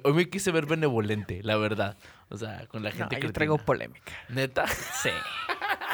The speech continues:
Speaker 1: Ok, entonces traemos varias historias, esperemos que les gusten, espero que les llame la atención lo que vamos a hablar.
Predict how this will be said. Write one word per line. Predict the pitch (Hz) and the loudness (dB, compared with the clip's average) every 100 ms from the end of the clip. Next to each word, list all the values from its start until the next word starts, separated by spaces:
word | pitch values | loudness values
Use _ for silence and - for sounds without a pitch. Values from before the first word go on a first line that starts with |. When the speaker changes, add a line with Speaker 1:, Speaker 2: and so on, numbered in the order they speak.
| - 370 - 196 202 202 135 - | -4 -6 -6 -10 -12 -8 -6 2
Speaker 1:
Ok, | 175 151 | 2 6
entonces | 170 175 143 139 151 151 | 8 8 6 2 -2 -6
traemos | - 156 160 170 | 6 8 8 8
varias | 165 147 | 4 4
historias, | 156 156 156 151 147 | -2 2 6 6 6
esperemos | 127 127 120 120 | 2 0 0 -2
que | 127 | -2
les | 117 117 | -2 -2
gusten, | 131 127 131 | -6 -6 -6
espero | 110 120 117 | -6 -6 -8
que | 120 | -6
les | 107 | -6
llame | 110 110 | -4 -4
la | |
atención | 107 110 107 | -6 -6 -6
lo | 107 | -6
que | 117 | -6
vamos | 117 123 | -6 -6
a | 175 | -2
hablar. | 277 - | -2 -4